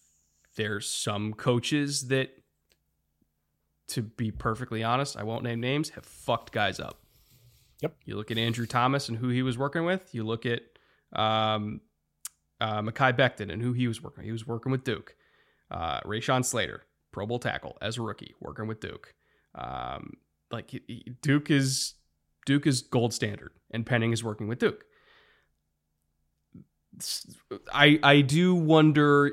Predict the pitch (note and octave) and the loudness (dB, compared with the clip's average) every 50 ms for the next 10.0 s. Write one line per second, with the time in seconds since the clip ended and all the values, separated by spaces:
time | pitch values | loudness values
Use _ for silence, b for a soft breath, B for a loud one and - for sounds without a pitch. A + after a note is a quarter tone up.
0 | - - C#3 C3+ C3 B2+ B2 - - - - D3 C#3+ C3 C3+ A#2+ C3 C3 B2 A#2 | 0 2 4 4 4 4 2 -2 -6 -4 0 2 2 2 2 2 2 2 2 0
1 | A#2 A2+ B2 A#2 A#2 A#2 A#2 A2+ A#2 A2+ A2+ - - - B2 A2+ A#2 A2 A2 A2 | 0 2 2 2 4 4 2 2 2 0 0 0 0 0 0 0 0 -2 -2 -4
2 | A2 G#2+ - A2 - A2 A#2 A2+ A2 G#2+ A2 G#2 A2 G#2+ G#2 G#2 G2 A2 - - | -4 -4 -6 -6 -4 -4 -4 -4 -4 -4 -4 -4 -4 -6 -4 -4 -4 -6 -6 -8
3 | _ _ _ _ _ _ _ _ _ - A#2+ C3+ F3+ A#3 C#4+ C#4 - - D#3+ - | _ _ _ _ _ _ _ _ _ -6 -4 -2 0 0 0 4 4 4 4 4
4 | B2 A#2 - - C#3 A#2+ A2 A2 A2+ A2 - A#2+ G#2+ G2 - - b b b b | 0 -2 -2 0 0 0 0 0 -2 -4 -2 -2 -2 -2 -2 -6 b b b b
5 | b b b b b _ _ _ - - C3 A#2+ G#2+ - - - - C3+ B2+ B2 | b b b b b _ _ _ -8 -4 -2 -2 -2 -2 0 4 4 4 4 4
6 | - - - - B2 A2 G#2+ G#2+ A#2 B2 C3 C#3+ C#3+ C#3 B2+ A#2 A#2 - B2 A2 | 0 -4 -4 -2 -2 -2 0 0 0 2 2 2 2 2 0 -2 -2 -2 -6 -6
7 | - - A2 - - - A#2+ A2 A2 - - A#2+ A2 A2+ A2+ G#2+ G#2+ G2+ G2+ - | -6 -6 -6 -4 -2 -2 -2 -2 -2 -4 -6 -6 -6 -6 -6 -6 -6 -6 -8 -8
8 | - - - A2+ G#2 G#2 G2 E2 G2+ A2+ A#2+ A#2+ A2 A2+ - A2+ G2 - - _ | -8 -6 -6 -4 -4 -4 -4 -4 -4 -4 -4 -4 -4 -4 -4 -6 -6 -6 -6 _
9 | - G4 F#4+ - - C5+ G#4+ - - D3+ C3+ C3 C3+ C#3+ C#3+ - F#2 C#2 C2+ | -4 -2 -2 0 0 0 0 0 -2 -2 2 4 4 4 2 -2 -8 -10 -10